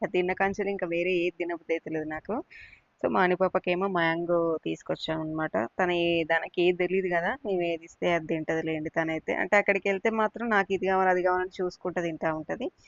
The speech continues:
ఆ, అంటే చూసుకుని తీసుకుంటది అనమాట, ఆమె సెలెక్ట్ చేసుకుంటది. ఆ, ఇంక ఇక్కడికి తీసుకొచ్చాం కదా, ఆమెకు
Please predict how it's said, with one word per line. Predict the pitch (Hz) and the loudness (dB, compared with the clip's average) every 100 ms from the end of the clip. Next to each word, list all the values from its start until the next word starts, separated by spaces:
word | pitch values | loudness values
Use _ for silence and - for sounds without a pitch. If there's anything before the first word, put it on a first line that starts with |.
| _ _ _ 175 | _ _ _ -2
ఆ, | 170 160 156 - - - - - _ _ - | 0 0 0 -2 -6 -18 -20 -20 _ _ -4
అంటే | 196 240 208 | -2 0 0
చూసుకుని | - 208 - 196 190 196 233 | 0 -6 -6 -6 -6 -6 -4
తీసుకుంటది | 202 196 - 185 175 | -2 -4 -2 -4 0
అనమాట, | 170 170 170 | -2 0 -2
ఆమె | 170 175 | -2 -2
సెలెక్ట్ | 175 165 - | -2 -4 -2
చేసుకుంటది. | 170 160 - 165 - 202 311 - _ _ _ 175 | -2 -2 -4 -10 -6 -4 -6 -8 _ _ _ -8
ఆ, | 170 | -4
ఇంక | 170 180 196 | -4 -2 -2
ఇక్కడికి | - 185 185 180 | 2 0 2 0
తీసుకొచ్చాం | 185 - 202 - 185 | 0 0 -4 -2 -2
కదా, | 180 214 | 0 0
ఆమెకు | 208 196 | 0 0